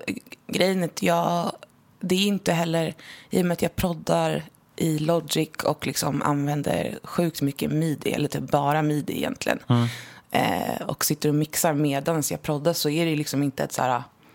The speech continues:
Speaker 1: hade jag typ spelat in allting live, då hade det varit en enda röra av, liksom, ljud, tror jag.
Speaker 2: Mm.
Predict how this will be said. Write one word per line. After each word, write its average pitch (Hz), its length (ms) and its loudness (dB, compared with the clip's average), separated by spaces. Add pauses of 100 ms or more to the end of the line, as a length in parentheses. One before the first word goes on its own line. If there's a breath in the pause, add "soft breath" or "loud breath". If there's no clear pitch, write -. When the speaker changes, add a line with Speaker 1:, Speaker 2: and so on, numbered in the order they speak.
(180 loud breath)
Speaker 1:
hade 156 220 2
jag 156 200 2
typ - 300 -6
spelat 151 420 -2
in 147 220 0
allting 143 400 -2
live, 156 460 2
då 165 200 0
hade 147 240 -2
det 131 40 -4
varit 127 160 -6
en - 120 -2
enda 147 260 -2
röra 156 440 2
av, - 340 -2
liksom, - 420 -4 (220)
ljud, 151 360 -2
tror - 180 -2
jag. 123 100 6
Speaker 2:
Mm. 123 140 2